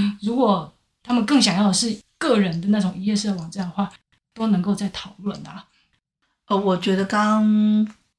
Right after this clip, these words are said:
Speaker 2: 光木提到说，诶，那个点画，然后出现音乐跟语音的这个 idea，
Speaker 1: 嗯。
Speaker 2: 其实是蛮好的。这又是，呃，更能够，呃，迈向现在的整个的那个趋势啦。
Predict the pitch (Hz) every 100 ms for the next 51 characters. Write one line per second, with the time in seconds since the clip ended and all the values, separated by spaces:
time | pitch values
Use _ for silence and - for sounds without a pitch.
0 | _ - 208 208 214 185 - 160 170 160
1 | 160 - 160 147 190 240 - - - 202
2 | 175 151 151 - 156 - - 180 139 -
3 | - _ 233 165 175 175 190 190 190 180
4 | - 175 175 175 170 - 190 - 269 240
5 | 233 226 - - 165 170 165 160 180 160
6 | - 143 - 156 - 170 170 170 185 202
7 | 175 143 185 - - - - - - _
8 | - 214 208 190 - 190 175 - 156 135
9 | 117 107 95 - - _ _ 269 226 180
10 | 156 160 180 170 147 - _ _ _ _
11 | _ 175 156 151 - _ _ _ _ _
12 | 233 202 190 196 190 - 185 175 165 165
13 | 165 - - 156 170 151 156 - - -
14 | 170 - -